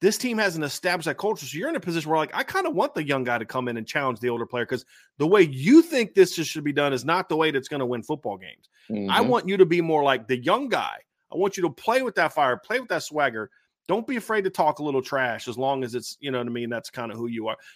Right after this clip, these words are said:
Speaker 1: You know, don't be afraid to, to be fired up and to be passionate about playing the game of football. And, and, um, you know, like, to me, like, my dad, it drives my dad nuts when guys will catch a pass for first down and point to a first down.
Speaker 2: Mm-hmm.
Speaker 1: And my whole thing is, it depends.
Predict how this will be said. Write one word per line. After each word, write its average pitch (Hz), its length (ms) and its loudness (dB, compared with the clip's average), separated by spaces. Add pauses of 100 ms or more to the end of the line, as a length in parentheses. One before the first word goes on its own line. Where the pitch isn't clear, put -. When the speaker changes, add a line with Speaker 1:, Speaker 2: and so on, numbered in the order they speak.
(120)
Speaker 1:
You 147 60 -6
know, 139 60 -10
don't 196 220 4
be 262 80 -2
afraid 196 360 6
to, 143 200 6 (240)
to 147 80 -2
be 147 180 -2
fired 147 460 4
up 131 200 4
and 120 120 -4
to 120 80 0
be 120 180 -6
passionate 143 520 0
about 131 200 2
playing 131 200 -2
the 120 40 -4
game 120 220 -4
of 107 80 -8
football. 107 480 -4 (720)
And, 120 480 -2
and, 123 320 -4
um, 104 420 -4 (560)
you 170 80 -4
know, 175 60 2
like, 151 200 0
to 170 100 -2
me, 180 420 0 (580)
like, 147 160 -2
my 151 160 2
dad, 139 320 4
it 113 80 -2
drives 123 240 2
my 123 100 0
dad 117 300 2
nuts 117 240 -2
when 107 100 -8
guys 113 240 -2
will 98 60 -10
catch 117 240 -6
a 110 40 -12
pass 117 300 -2
for 107 100 -12
first 113 280 -6
down 113 180 -4
and 110 100 -8
point 117 220 -6
to 113 60 -8
a 101 40 -6
first 110 300 -6
down. 110 320 -6 (340)
Speaker 2:
Mm-hmm. 95 440 -2
Speaker 1:
And 123 120 0
my 143 120 2
whole 165 140 2
thing 139 220 -2
is, 117 240 0
it 147 180 -2
depends. 113 760 -4